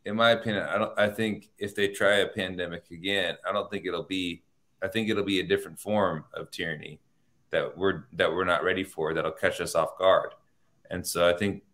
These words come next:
we just have to keep considering the facts of, hey, this, are we, are we gonna give up our, our freedoms for convenience? And if, and we have to keep thinking about that. Are we gonna give up our privacy and our freedoms for convenience?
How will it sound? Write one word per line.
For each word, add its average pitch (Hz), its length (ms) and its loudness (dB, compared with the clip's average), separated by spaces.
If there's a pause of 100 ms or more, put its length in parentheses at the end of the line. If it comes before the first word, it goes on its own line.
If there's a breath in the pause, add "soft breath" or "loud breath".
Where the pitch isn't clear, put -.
(100)
we 101 140 0
just 101 200 -2
have 104 160 8
to 98 120 0
keep - 400 -2
considering 101 600 0
the 90 100 0
facts 85 420 4
of, 82 360 2 (420)
hey, 104 460 6
this, 104 520 0 (240)
are 110 280 10
we, 117 420 4
are 104 80 6
we 107 100 4
gonna 110 220 4
give 107 260 4
up 110 220 8
our, 101 340 4 (200)
our 101 200 8
freedoms 104 680 4
for 104 280 0
convenience? 98 800 -4 (420)
And 101 180 2
if, 101 360 0
and 101 120 -2
we 98 120 4
have 98 220 6
to 110 80 0
keep 107 260 -4
thinking 127 320 0
about 80 280 4
that. 78 400 2 (180)
Are 92 100 -2
we 95 60 2
gonna 95 120 2
give 107 120 4
up 104 100 2
our 104 180 6
privacy 104 580 6
and 85 120 0
our 87 80 2
freedoms 92 340 -2
for 92 160 -2
convenience? 92 760 -2